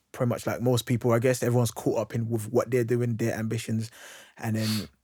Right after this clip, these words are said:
all these things we've spoken about, especially with young people, can, can just be left. Um,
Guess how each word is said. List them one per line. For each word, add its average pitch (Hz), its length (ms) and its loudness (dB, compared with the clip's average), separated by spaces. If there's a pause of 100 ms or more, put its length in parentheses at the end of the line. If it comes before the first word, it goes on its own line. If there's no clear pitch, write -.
(160)
all 123 140 2
these 117 200 0
things 117 200 2
we've 107 100 -4
spoken 117 420 2
about, 107 300 2
especially - 400 -6
with 107 120 -2
young 110 200 0
people, 113 320 -2
can, 104 340 -2 (760)
can 120 140 2
just 170 160 0
be 123 100 2
left. 127 380 4 (500)
Um, 113 580 0